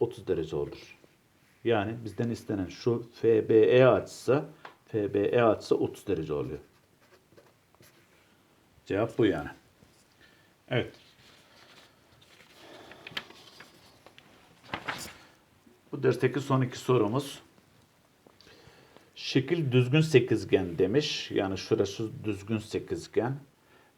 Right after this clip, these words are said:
Ve eşkenar üçgenlerin birleştirilmesiyle oluştuğuna göre x kaç derecedir demiş. Yani şuradaki gördüğümüz üçgenler de eşkenar üçgenmiş. E, buna göre x kaç derecedir demiş.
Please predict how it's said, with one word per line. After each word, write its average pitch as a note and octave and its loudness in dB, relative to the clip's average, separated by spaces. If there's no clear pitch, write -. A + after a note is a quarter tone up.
Ve D3+ 8
eşkenar C#3+ 10
üçgenlerin C#3 8
birleştirilmesiyle C3+ 12
oluştuğuna B2+ 8
göre D3 10
x - 2
kaç C3+ 4
derecedir G2 4
demiş. F2+ -2
Yani A2+ 0
şuradaki B2 -2
gördüğümüz A#2+ 4
üçgenler B2+ -2
de E3+ 4
eşkenar A#2+ 4
üçgenmiş. G#2+ -2
E, D3 -2
buna D3+ 10
göre A#2 8
x E3 2
kaç B2+ 4
derecedir E2 2
demiş. C#2+ -6